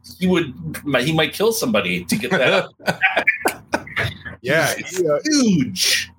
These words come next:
Speaker 2: I watch, I, uh, follow his Instagram, and he is, he is putting on poundage. He does a lot of powerlifting stuff and lifts some heavy weights. And he's, like, in his upper forties, like,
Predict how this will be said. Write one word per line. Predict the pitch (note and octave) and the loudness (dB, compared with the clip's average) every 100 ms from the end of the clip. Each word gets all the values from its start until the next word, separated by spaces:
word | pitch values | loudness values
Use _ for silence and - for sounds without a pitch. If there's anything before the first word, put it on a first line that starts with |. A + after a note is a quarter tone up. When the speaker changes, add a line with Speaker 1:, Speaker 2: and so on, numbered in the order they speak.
| - | -4
Speaker 2:
I | C#3 | 0
watch, | D#3+ F3 D3 | 2 0 -2
I, | C3+ C#3+ C#3+ | 0 0 2
uh, | C3+ | 0
follow | - D3 C#3 | 0 0 0
his | A#2+ | 0
Instagram, | C3 - A#2 A2 G#2+ G#2+ | -2 0 0 2 2 0
and | F#2 | 0
he | A#2+ A#2+ | 0 2
is, | A#2+ G#2+ _ _ - | 2 -2 _ _ -12
he | F#2 B2 B2 | -4 0 2
is | A#2 - | 0 -2
putting | - A#2+ A2+ G#2+ G#2+ - - | -4 0 2 0 -2 0 2
on | G2+ G#2 G2 - - | 4 2 0 -2 -4
poundage. | A2+ A2 G#2 F#2 | 0 2 2 0
He | C3+ | 0
does | E3 C#3+ | 0 2
a | |
lot | B2+ C3+ | 2 0
of | A2 | -2
powerlifting | - B2+ C3 C3 B2+ A#2 | 0 0 2 0 -2 -2
stuff | G#2 A#2 A2+ - | 0 0 0 0
and | G2+ F#2 - - - | 0 0 -8 -16 -2
lifts | B2+ D#3+ | 2 2
some | - C#3+ G#2 | 2 2 0
heavy | - - D3 D3+ A#2+ G#2 | 0 0 0 0 2 0
weights. | G2+ A#2 G#2 F2+ - | 2 2 2 0 -2
And | A#2+ A#2+ | 0 2
he's, | D3+ F#3 D3 | 2 0 0
like, | D3+ A2+ - _ _ _ _ _ - - | 0 0 -4 _ _ _ _ _ -18 -4
in | C#3 | 0
his | C3 G#2 C3 | 2 0 0
upper | - G#2+ | 0 -2
forties, | - G#2+ D3 A2 E2 D#2+ - | -4 -2 0 0 -4 -4 0
like, | F#2+ F#2 - | 2 2 0